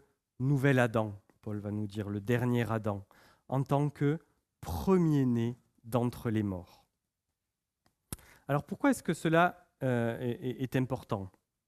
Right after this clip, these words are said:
de, de, à, à comprendre ? Eh bien, pour les non-croyants, tout d'abord, je pense que c'est le signe qui atteste de la véracité de l'œuvre de Jésus-Christ sur la terre.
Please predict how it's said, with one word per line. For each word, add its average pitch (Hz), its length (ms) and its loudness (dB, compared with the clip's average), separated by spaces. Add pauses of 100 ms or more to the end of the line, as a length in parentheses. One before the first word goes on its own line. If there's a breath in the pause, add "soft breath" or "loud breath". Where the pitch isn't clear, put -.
(140)
de, 120 240 -6
de, 110 240 -12 (160)
à, 123 240 -6
à 117 60 0
comprendre ? 107 640 -4 (680 soft breath)
Eh 147 80 -4
bien, 180 300 4 (480)
pour 156 140 2
les 156 80 6
non-croyants, 190 640 4
tout 175 140 -4
d'abord, 151 680 2
je - 120 -20
pense 190 180 0
que 190 120 -2
c'est 165 180 2
le 151 120 4
signe 247 540 2 (260)
qui - 160 4
atteste 196 480 2
de 147 140 2
la 135 160 6
véracité 127 960 0 (340)
de 113 140 -6
l'œuvre 110 540 -4 (420)
de 117 80 -2
Jésus-Christ 110 680 -4
sur - 200 -12
la 104 140 -2
terre. 95 360 -10